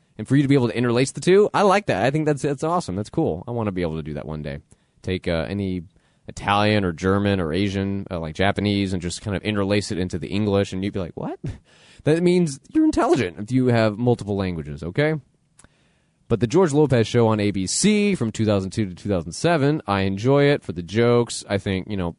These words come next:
again, they're, like, twenty-minute episodes. I like those. Those are short and sweet. I usually watch one or two in a day, and then I say, "Okay, there's my T V for the day," and there I go to work, there's workout,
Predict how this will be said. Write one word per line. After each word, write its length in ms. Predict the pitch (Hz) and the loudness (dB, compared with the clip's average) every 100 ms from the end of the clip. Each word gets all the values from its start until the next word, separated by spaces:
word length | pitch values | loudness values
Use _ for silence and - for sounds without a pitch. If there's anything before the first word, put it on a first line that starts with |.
| - | -8
again, 240 | 101 98 | -6 -4
they're, 100 | 98 | -2
like, 140 | 92 - _ | -4 -8 _
twenty-minute 500 | - 92 90 92 101 | -6 -4 -4 -4 -4
episodes. 480 | 92 - - 110 135 | -6 -6 -6 -6 -6
I 100 | - | -8
like 220 | 92 87 | -6 -4
those. 220 | 101 110 | -2 -2
Those 160 | 110 92 | -2 -2
are 140 | 90 - _ _ - | -6 -10 _ _ -4
short 240 | 170 165 | -2 -2
and 80 | 147 | 0
sweet. 400 | 131 127 127 123 _ _ _ | 2 4 2 0 _ _ _
I 60 | 117 | 0
usually 240 | 117 113 | 2 2
watch 260 | 107 107 107 | 2 2 2
one 160 | 110 | -2
or 80 | 107 | -2
two 260 | 95 110 104 | -2 -2 0
in 80 | 101 | 0
a 60 | |
day, 320 | 92 95 95 | 0 2 2
and 100 | 92 | 0
then 80 | 92 | -2
I 60 | 92 | -4
say, 160 | - | -4
"Okay, 240 | 131 - 294 | -6 -6 -6
there's 220 | 131 131 | -6 -4
my 80 | 143 | -6
T 180 | - 113 | -6 -4
V 160 | 113 | -4
for 100 | 104 | -6
the 120 | 104 | -6
day," 360 | 101 98 101 101 | -2 0 0 0
and 160 | 92 90 _ _ _ _ - | -2 -6 _ _ _ _ -10
there 120 | 87 | -6
I 120 | 87 | -4
go 120 | 87 | -4
to 80 | 82 | -4
work, 540 | 87 135 135 135 - - - | 0 2 2 0 -4 -20 -18
there's 180 | - - | -14 -10
workout, 640 | 85 117 120 120 123 | -6 0 2 4 2